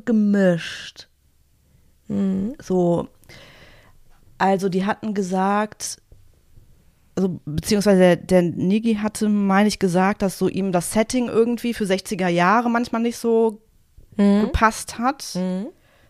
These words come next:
Speaker 1: äh, von, von, von dem, was da war. Und, äh, dann haben sie sich ein bisschen, äh, darüber,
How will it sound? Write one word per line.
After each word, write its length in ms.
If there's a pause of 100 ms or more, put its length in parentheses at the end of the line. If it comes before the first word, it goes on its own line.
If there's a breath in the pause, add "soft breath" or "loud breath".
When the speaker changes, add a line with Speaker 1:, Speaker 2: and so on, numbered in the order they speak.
(340 soft breath)
Speaker 1:
äh, 220
von, 280
von, 360
von 100
dem, 160
was 160
da 300
war. 380
Und, 380
äh, 320 (380 loud breath)
dann 120
haben 100
sie 100
sich 140
ein 160
bisschen, 800 (140)
äh, 220
darüber, 680